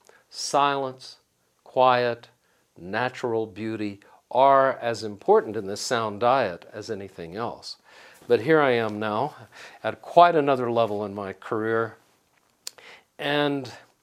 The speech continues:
looking at how one book, The Mozart Effect, is now in twenty-five languages. It's,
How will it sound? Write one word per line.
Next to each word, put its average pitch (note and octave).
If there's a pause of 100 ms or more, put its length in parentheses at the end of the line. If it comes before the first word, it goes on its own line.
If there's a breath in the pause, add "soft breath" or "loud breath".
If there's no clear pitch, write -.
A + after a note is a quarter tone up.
(460 soft breath)
looking D3+
at B2+ (1040 loud breath)
how C3 (160)
one C#3 (280)
book, A2+
The A2+
Mozart B2
Effect, B2+
is G#2+
now A#2+
in A#2
twenty-five B2
languages. G#2+ (680 soft breath)
It's, A2+